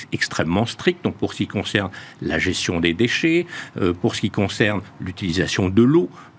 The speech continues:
euh, par exemple. Et... Je dirais déjà, si vous ne respectez pas ces normes, vous n'obtenez rien, vous n'obtiendrez pas, en fait, de permis d'extraction.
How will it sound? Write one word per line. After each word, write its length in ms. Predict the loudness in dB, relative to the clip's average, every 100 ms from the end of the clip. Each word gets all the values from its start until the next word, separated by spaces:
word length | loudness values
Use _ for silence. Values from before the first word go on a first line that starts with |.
| -8
euh, 240 | -4 -2 -2 -2
par 140 | -2
exemple. 480 | 0 0 0 0 -6 -12 -16 0
Et... 380 | 4 4 2 -4 -20 -8 0
Je 40 |
dirais 240 | 4 4
déjà, 260 | 4 4 2
si 160 | 2 4
vous 180 | 6
ne 180 | 6 6 2 -8 -20 -8
respectez 680 | 2 2 2 2 -2 2 0
pas 180 | 0 -2
ces 180 | 2 2
normes, 260 | 2 2
vous 120 | 2
n'obtenez 520 | 6 4 4 4 4 2
rien, 300 | 2 0 2
vous 180 | 4
n'obtiendrez 520 | 4 4 2 2 2 2
pas, 200 | 0 -2
en 120 | -4
fait, 220 | -4 0
de 100 | 0
permis 320 | 0 0 0
d'extraction. 640 | 0 -2 -2 -6 -2 -2